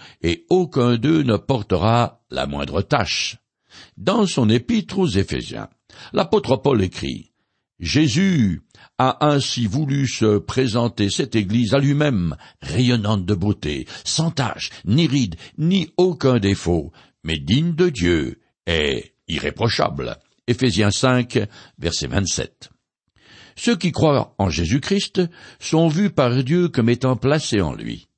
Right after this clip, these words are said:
ce qui explique pourquoi ils sont considérés sans faute. Si on admet que Salomon est un type de Jésus-Christ, on peut appliquer à l'Église et à tous ses membres la conclusion du chant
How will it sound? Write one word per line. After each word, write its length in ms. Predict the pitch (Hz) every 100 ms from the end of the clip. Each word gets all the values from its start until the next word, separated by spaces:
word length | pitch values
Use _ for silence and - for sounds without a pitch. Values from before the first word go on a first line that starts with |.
| _ -
ce 140 | - 233
qui 140 | 247
explique 400 | 220 - 240 180
pourquoi 480 | - 120 180 208 208 - - -
ils 120 | 175
sont 220 | - 113
considérés 840 | - 117 120 - 78 92 131 208 202
sans 220 | 190 202
faute. 560 | - 247 - - - _ _ _ _ _ - -
Si 200 | - 247
on 120 | 226
admet 380 | 156 98 92 85
que 140 | -
Salomon 640 | 139 170 170 165 165 160 135
est 120 | 131
un 140 | 123 123
type 320 | - 202 117
de 140 | 107
Jésus-Christ, 720 | 107 165 95 - 76 - - - - -
on 100 | 73
peut 160 | 73 80
appliquer 540 | 95 - 143 139 185
à 100 | -
l'Église 600 | 101 98 113 185 156 80 - -
et 220 | 113 101 80 - -
à 100 | 76
tous 220 | - 185
ses 180 | - 78
membres 400 | 82 120 127 117 - -
la 160 | 151 151
conclusion 1040 | - 196 185 87 87 78 123 135 135 131 -
du 200 | 87 87
chant 440 | 87 104 95 71